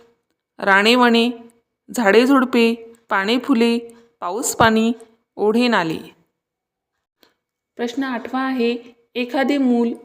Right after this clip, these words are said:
आईपासून किंवा कुटुंबापासून गर्दीत हरवले असा प्रसंग तुम्ही पाहिला आहे का? असा प्रसंग तुमच्यावर कधी आला होता का?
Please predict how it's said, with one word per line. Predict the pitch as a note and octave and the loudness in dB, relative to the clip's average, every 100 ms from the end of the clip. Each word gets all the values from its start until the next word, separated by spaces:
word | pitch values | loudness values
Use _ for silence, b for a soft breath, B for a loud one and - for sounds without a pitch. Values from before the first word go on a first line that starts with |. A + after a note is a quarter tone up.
| - | -6
आईपासून | G#3+ A#3+ C4 C4 - G#3 G#3 | -4 -2 -4 -4 -6 -6 -6
किंवा | - C4 C#4 | -4 -4 -2
कुटुंबापासून | B3 A3 B3 C4 C4 A#3 A#3 A3+ A3 | -2 -2 0 0 0 0 0 -2 0
गर्दीत | G3 F#3+ A#3 A#3 | -2 -2 -6 -4
हरवले | B3 C4+ A3+ F3+ B B B - | -4 -2 -2 -2 B B B -8
असा | C4+ D4+ | -4 -2
प्रसंग | D4 B3 B3 C4+ A3+ A#3 - | -2 -4 -6 -4 -4 -6 -4
तुम्ही | C#4 D4+ | -2 0
पाहिला | D4+ G#3+ A3+ C4 | 0 0 2 0
आहे | B3+ G#3+ | 2 0
का? | - E3 b b b b - | 0 -6 b b b b -8
असा | A#3 C#4+ | -4 -4
प्रसंग | C#4+ B3 B3+ B3 | -4 -4 -4 -4
तुमच्यावर | B3 A3 A3 A3+ G#3 G#3+ B B _ | -4 -6 -2 -2 -2 -4 B B _
कधी | B3 A#3+ C4+ - | -6 -4 -4 0
आला | G3+ A#3+ | 2 2
होता | C4+ D4 C#4+ A#3 | 0 -2 -2 -4
का? | F#3 F3 | -4 -8